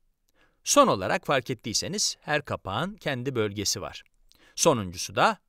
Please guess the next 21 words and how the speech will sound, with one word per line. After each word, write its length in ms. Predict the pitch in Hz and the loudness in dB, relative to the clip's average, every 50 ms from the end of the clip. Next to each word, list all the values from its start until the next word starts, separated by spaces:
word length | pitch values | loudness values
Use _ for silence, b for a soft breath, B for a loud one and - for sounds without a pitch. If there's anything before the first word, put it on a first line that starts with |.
| _ _ | _ _
o 100 | - 117 | -10 -8
zaman 300 | 98 101 90 87 95 127 | -6 -6 -6 -6 -6 -4
ne 40 | 143 | -4
oluyor? 440 | 131 107 87 90 127 175 220 - - - _ _ _ | -4 -4 -2 0 2 2 2 0 -4 -12 _ _ _
Mitral 480 | 139 131 120 - - 113 98 90 87 82 | -6 -6 -6 -6 -6 -6 -6 -6 -6 -8
bölge. 320 | 80 73 73 - - - - _ _ _ _ _ _ b b b b b b b b b b b b - | -10 -12 -12 -14 -18 -20 -20 _ _ _ _ _ _ b b b b b b b b b b b b 2
Burası 540 | 180 175 131 110 - - 208 233 160 123 | 6 6 6 6 6 8 8 6 6 4
beşinci 580 | 131 139 127 - - 156 156 156 151 139 170 196 | 2 2 2 2 0 -2 -2 -2 -2 -2 -4 -4
interkostal 880 | 135 151 139 131 - 131 123 117 110 - 113 104 - - - 101 92 92 | -4 -4 -4 -4 -2 -2 -2 0 0 -2 -2 -2 -2 -2 -2 -4 -4 -4
aralıkta. 500 | 98 104 98 87 76 - - - 76 69 - _ _ _ _ _ _ _ _ _ _ _ _ _ _ b b b b 170 | -4 -6 -6 -6 -6 -10 -16 -18 -18 -18 -18 _ _ _ _ _ _ _ _ _ _ _ _ _ _ b b b b 0
Diğerlerine 500 | 247 294 254 196 160 147 127 117 113 110 | 4 6 6 6 6 6 4 4 2 0
göre 220 | 110 151 202 208 | 2 2 2 2
biraz 280 | 208 180 151 131 120 117 | 4 2 2 2 2 0
daha 160 | 107 107 104 | 0 -2 -2
kenarda, 500 | - - 110 98 90 85 82 - - - - | -2 -2 -4 -2 -2 -4 -6 -8 -10 -10 -2
lateral 480 | - 127 123 - 151 139 131 131 117 95 | 0 0 0 2 4 6 6 6 6 4
kalmış. 560 | - - 95 87 78 80 85 - - - - - - - - - - - b b b b b b b b b - | 2 -4 -6 -6 -8 -10 -12 -12 -12 -12 -12 -16 -20 -20 -20 -20 -20 -20 b b b b b b b b b -2
Bunun 320 | 160 196 233 277 269 254 - - | 2 2 4 2 2 0 -2 -2
anatomik 680 | 165 165 180 175 - 202 208 226 247 - - - - | 0 0 0 0 0 -2 -2 -2 -4 -6 -10 -8 -4
tanımı 400 | - 143 147 160 190 220 196 135 | -4 -2 -2 0 0 0 2 4
da 240 | 135 151 196 220 | 4 4 4 2